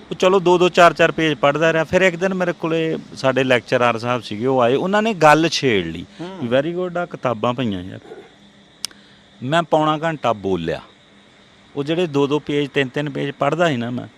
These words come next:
Speaker 1: ਉਹ ਸਾਰੇ ਫਿਰ ਮੈਂ ਉਹਨਾਂ ਨੂੰ ਸੁਣਾਏ ਵੀ "ਐਂ ਹੋਇਆ, ਐਂ ਹੋਇਆ, ਐਂ ਹੋਇਆ, ਐਂ ਹੋਇਆ।" ਫਿਰ ਮੈਨੂੰ ਇਸ ਗੱਲ ਦੀ ਚੱਸ ਪੈ ਗਈ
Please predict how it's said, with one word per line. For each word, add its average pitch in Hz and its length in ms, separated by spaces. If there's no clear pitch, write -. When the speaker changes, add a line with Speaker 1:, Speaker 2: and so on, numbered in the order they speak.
Speaker 1:
ਉਹ 160 80
ਸਾਰੇ 180 420
ਫਿਰ 165 160
ਮੈਂ 147 140
ਉਹਨਾਂ 147 220
ਨੂੰ 143 100
ਸੁਣਾਏ 85 420
ਵੀ 95 120
"ਐਂ 90 280
ਹੋਇਆ, 85 360
ਐਂ 82 140
ਹੋਇਆ, 85 360
ਐਂ 82 140
ਹੋਇਆ, 87 240
ਐਂ 85 200
ਹੋਇਆ।" 98 180
ਫਿਰ 196 260
ਮੈਨੂੰ 214 460
ਇਸ 147 220
ਗੱਲ 160 280
ਦੀ 170 200
ਚੱਸ 165 380
ਪੈ 101 220
ਗਈ - 180